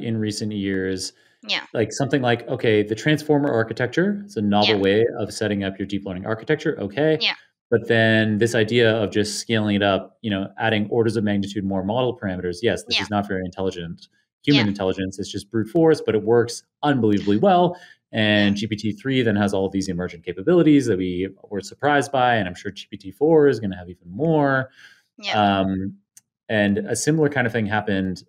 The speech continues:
Speaker 1: Uh, my P H D was in genomics, so
Speaker 2: Yeah.
Speaker 1: applying machine learning to genetic data, and
Speaker 2: Yeah.
Speaker 1: it was the same kind of idea. It was like,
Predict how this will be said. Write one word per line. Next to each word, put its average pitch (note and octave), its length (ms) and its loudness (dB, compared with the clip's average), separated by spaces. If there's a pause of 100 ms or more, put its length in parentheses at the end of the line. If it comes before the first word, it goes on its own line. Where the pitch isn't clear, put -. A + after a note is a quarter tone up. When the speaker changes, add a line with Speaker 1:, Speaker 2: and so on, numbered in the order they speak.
Speaker 1:
Uh, F2+ 440 -4 (120)
my A#2 140 0
P A#2 160 -2
H A2 160 -2
D F3+ 100 4
was A2 180 2 (100)
in F#2 160 -2
genomics, A#2 640 -2
so - 200 0
Speaker 2:
Yeah. G2 180 2 (340)
Speaker 1:
applying A#2+ 400 -2
machine A2 300 -2
learning G2 480 -2 (220)
to F2+ 280 -4
genetic B2 340 -4
data, F2+ 400 0 (480)
and A2+ 140 2
Speaker 2:
Yeah. A#2 40 4
Speaker 1:
it - 40 4
was A2 100 0
the A#2 180 -4
same D#3 140 4
kind C3+ 160 0
of G#2+ 60 2
idea. A#2 440 2
It - 20 0
was G2+ 180 0
like, F#2 260 0